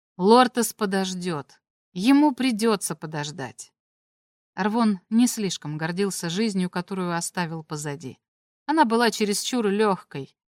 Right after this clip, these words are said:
чересчур бездумной. Слишком много развлечений, слишком много женщин, слишком много ночей, неотличимых одна от другой.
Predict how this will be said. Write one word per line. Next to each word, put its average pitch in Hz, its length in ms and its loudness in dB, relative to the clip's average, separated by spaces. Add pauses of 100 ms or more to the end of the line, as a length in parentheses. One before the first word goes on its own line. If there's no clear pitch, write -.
(120)
чересчур 214 640 0
бездумной. 156 800 -8 (600)
Слишком 233 500 0
много 220 320 0
развлечений, 175 840 -4 (340)
слишком 311 480 0
много 226 380 2
женщин, 208 680 0 (480)
слишком 254 580 -2
много 226 580 2
ночей, 175 600 -4 (300)
неотличимых 208 880 -2
одна 160 340 0
от 151 120 -8
другой. 160 540 -8